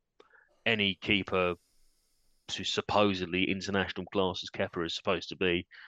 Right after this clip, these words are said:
should be stopping that comfortably, and he, he'll know that as well. I'm sure he doesn't need telling, but it's not ideal. And, you know, we now know that we've got an ownership that are quite interventionalist on, you know, addressing needs in the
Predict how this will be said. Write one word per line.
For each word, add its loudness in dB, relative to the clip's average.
should -6
be -6
stopping -2
that -2
comfortably, 0
and 0
he, 2
he'll 2
know 4
that 0
as -6
well. 4
I'm -10
sure -6
he 0
doesn't -4
need -10
telling, 0
but 0
it's -4
not 0
ideal. 2
And, -2
you -6
know, -2
we -2
now 4
know 2
that -2
we've -4
got 2
an -2
ownership 0
that 2
are 0
quite 2
interventionalist -2
on, -4
you -6
know, -4
addressing 0
needs 2
in -2
the -2